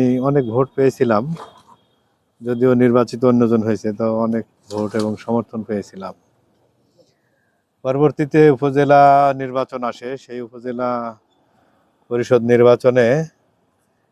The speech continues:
সমাজসেবামূলক কর্মকাণ্ডের কারণে আমাকে আবার মনোনয়ন দেওয়া হয় উপজেলা ভাইস চেয়ারম্যান পদে নির্বাচনের জন্য। সেই পদে নির্বাচনের ক্ষেত্রে আমি চারঘাট উপজেলার সকল এলাকায়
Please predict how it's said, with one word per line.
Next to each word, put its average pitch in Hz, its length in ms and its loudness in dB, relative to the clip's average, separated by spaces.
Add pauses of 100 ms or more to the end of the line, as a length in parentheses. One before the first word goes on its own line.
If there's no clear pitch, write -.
(360)
সমাজসেবামূলক 120 880 0
কর্মকাণ্ডের 113 680 0
কারণে 117 440 -2
আমাকে 107 380 -2
আবার 107 260 0
মনোনয়ন 104 480 -8
দেওয়া 98 220 -8
হয় 101 240 -14 (360)
উপজেলা 104 440 -12
ভাইস 117 320 0
চেয়ারম্যান 117 420 0
পদে 107 240 -6
নির্বাচনের 98 640 -10
জন্য। 92 260 -20 (1600)
সেই 143 200 0
পদে 127 360 4
নির্বাচনের 120 680 -2
ক্ষেত্রে - 300 -18
আমি 120 240 -4
চারঘাট 113 500 -8
উপজেলার 113 480 -16
সকল 151 300 -8
এলাকায় 120 520 2